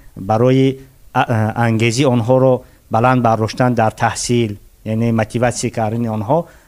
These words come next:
اه، البته هم نقش معلم می‌تواند مؤثر باشد و هم نقش خادمان دینی، وقتی که آنها از، اه، دیدگاه دین، از دیدگاه، اه، اسلام بچه‌های ما رو به آموزش، به علم آموزی، به، اه،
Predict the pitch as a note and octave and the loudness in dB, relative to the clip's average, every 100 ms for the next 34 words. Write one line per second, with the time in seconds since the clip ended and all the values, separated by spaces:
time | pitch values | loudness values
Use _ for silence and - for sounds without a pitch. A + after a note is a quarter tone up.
0 | _ G2 G2 G#2 G#2+ C#3 C#3 C#3+ B2+ C#3 | _ -10 -6 -4 -2 0 0 0 2 4
1 | C3+ C3+ - C3 A#2+ A2 A#2 C#3+ C#3+ C#3+ | 4 2 0 -2 2 2 2 0 0 0
2 | C#3 C#3 C#3+ C#3 - C#3+ D3 F#3 D#3+ D3+ | 0 2 0 0 -2 -2 -2 -2 -2 -2
3 | C#3 C3+ C3 - D#3 D#3 - - - - | 0 0 0 -2 -4 -4 -8 -20 -12 -4
4 | A2 G#2+ B2+ C3+ B2 A2+ A#2 A2+ A#2 - | -4 -2 0 0 -2 -2 -2 -2 -4 -4
5 | A#2 B2+ A2 G2+ C#3 - - _ G#2+ G#2+ | -4 -4 -2 0 -2 -4 -20 _ -4 -2
6 | G2 G#2+ G#2+ G2 - - A2+ G#2+ A#2+ A#2 | -2 -2 -2 -4 -10 -8 -8 -2 -2 0
7 | A#2+ G#2+ A#2+ A#2+ A#2+ - _ _ - A2 | -2 -2 -2 -2 -4 -12 _ _ -8 -8
8 | F#2+ G#2+ G2+ A#2 A#2+ A2+ B2 B2 - - | -8 -12 -8 -2 0 2 0 -2 -8 -20
9 | - G#2 G2+ G2+ A#2+ - - B2 C#3+ D3 | -14 -10 -8 -8 -8 -8 -2 2 2 0
10 | C#3+ _ - - - - _ _ _ - | -6 _ -20 -20 -20 -20 _ _ _ -8
11 | A2+ A2 - A2+ C3 B2+ B2+ B2+ B2+ A2+ | -6 -4 -4 0 2 2 2 2 0 -2
12 | A#2 A2 A2 A2 G#2+ C#3+ C#3+ G#2+ A2+ A#2 | -2 -2 -2 -2 -2 -4 -4 -4 -4 -2
13 | A2+ A2+ A2 A2 A2+ G#2 C3+ D3 A#2 A2+ | -4 -4 -4 -2 -4 -2 -2 0 0 0
14 | A2 | 0